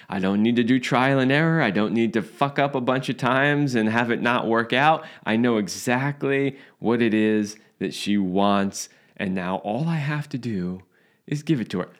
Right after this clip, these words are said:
Assuming that these are reasonable things that she wants. Obviously, if they're unreasonable things, we're not suggesting you have to give her everything she wants, no matter how unreasonable it is. But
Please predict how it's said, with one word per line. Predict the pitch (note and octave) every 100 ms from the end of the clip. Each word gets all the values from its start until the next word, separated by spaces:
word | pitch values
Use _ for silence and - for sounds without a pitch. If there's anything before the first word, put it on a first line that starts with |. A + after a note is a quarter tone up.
| _ _ -
Assuming | D#3 - G#3 F3+ C#3+
that | C3+ B2
these | B2+ A#2+
are | G2
reasonable | E2 G#2+ G#2 G#2 F2 E2+
things | - G2 E2+ E2
that | E2 -
she | - E2
wants. | A2 F2+ C2+
Obviously, | F#2+ F#2+ F#2 F2
if | D#2+
they're | E2+ E2+ - G#2
unreasonable | F#2+ F2 E2+ E2 D#2+ D#2+ D2+
things, | D#2 D2+ E2
we're | F2+
not | F#2 -
suggesting | - E2 F2 - E2
you | F2
have | F2 -
to |
give | E2 F2+
her | F2+
everything | F2 F2+ E2 F2
she | F2
wants, | F2+ F#2 E2+ - -
no | F2
matter | F2 D#2+
how | D#2 D#2+
unreasonable | D2 D2+ B2+ C3 G#2 F#2 E2+
it | C#2+
is. | -
But | E2+ A2 -